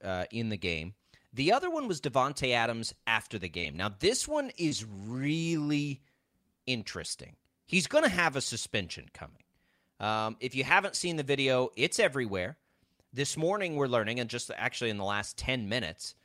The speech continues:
we're learning that the photographer he pushed while walking off the field filed a police report claiming he was injured and had to go to the hospital.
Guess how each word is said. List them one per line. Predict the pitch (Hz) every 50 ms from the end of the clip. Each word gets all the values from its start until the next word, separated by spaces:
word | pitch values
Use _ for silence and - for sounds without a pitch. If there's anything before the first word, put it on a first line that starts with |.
| _ _ _ _ _
we're | - 113 120
learning | 107 117 131 147 147 131 113 107 110 - 101
that | 117 117 - -
the | 110
photographer | - 120 - - - - 185 208 202 214 202 - 185 170
he | 143 - 151 143
pushed | - - - 135 123 110 - - -
while | 120 107 104
walking | 98 101 107 117 131 - - 131 123
off | 120 120 120 -
the | - 117
field | - - 113 107 104 101 95
filed | - - - - 113 127 143 156 170 170 156
a | 135
police | - - - 110 98 101 110 143 196 208 - - -
report | 120 107 - - - 80 76 76 87 - _ _ _ - - _ _ -
claiming | - 156 165 180 196 202 190
he | 185 180 165
was | 151 139 123
injured | 151 165 165 143 123 135 120
and | 113 113
had | 110 127 143 139
to | 139
go | 110 123 120
to | 117
the | 104 98
hospital. | 87 104 90 82 - - - 85 - - -